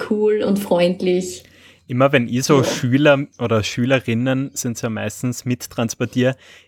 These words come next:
Speaker 2: irgendwie habe ich da immer Mitleid mit denen, weil ich dann weiß, vor allem so in der Augenklinik,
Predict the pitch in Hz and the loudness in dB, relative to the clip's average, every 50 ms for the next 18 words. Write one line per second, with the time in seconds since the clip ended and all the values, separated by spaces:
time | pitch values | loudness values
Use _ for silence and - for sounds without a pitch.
0 | _ - 120 123 135 131 135 127 123 120 120 120 131 127 - 123 123 123 123 123 | _ -2 0 2 2 4 4 6 6 6 6 4 4 2 2 2 2 4 4 6
1 | 123 123 127 - _ _ _ _ _ _ - 110 117 - - - 110 101 98 95 | 6 4 2 0 _ _ _ _ _ _ 0 0 0 0 0 0 2 2 2 2
2 | 92 - 110 104 - - - - 104 101 101 101 101 98 107 107 107 110 107 113 | 0 -2 -4 -6 -6 -6 -4 -2 -2 -2 -2 -4 -4 -2 -2 -2 -2 -2 -2 -2
3 | 107 104 98 101 95 101 113 - - - 123 101 95 101 110 113 - - 117 113 | -2 -2 -2 -2 -2 -2 -2 -4 -2 -2 -2 0 0 -2 -4 -4 -4 -2 -2 -2
4 | 110 107 107 107 - 87 95 101 113 123 117 - - 123 117 117 120 123 123 117 | -2 -2 -2 -4 -4 -6 -6 -6 -6 -6 -6 -6 -4 -2 0 2 2 2 0 -2
5 | - - | -4 -12